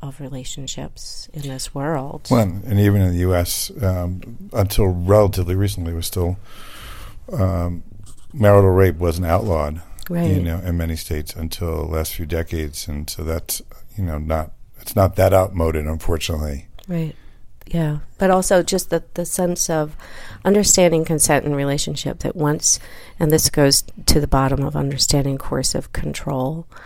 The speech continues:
Speaker 1: as a way, uh, that people's consent is broken, not just sexually,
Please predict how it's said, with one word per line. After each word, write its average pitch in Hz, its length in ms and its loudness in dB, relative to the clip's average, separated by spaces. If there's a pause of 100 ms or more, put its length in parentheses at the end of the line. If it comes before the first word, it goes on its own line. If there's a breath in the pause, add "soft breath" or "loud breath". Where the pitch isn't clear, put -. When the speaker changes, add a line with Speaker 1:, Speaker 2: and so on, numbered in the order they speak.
(380 loud breath)
Speaker 1:
as 139 500 2
a 156 80 -2
way, 139 580 -2 (180)
uh, 135 240 -4 (100)
that - 200 -2 (120)
people's - 320 2
consent 139 480 0
is 147 140 -2
broken, 143 340 -2
not 135 200 -2
just - 220 -4
sexually, - 680 -2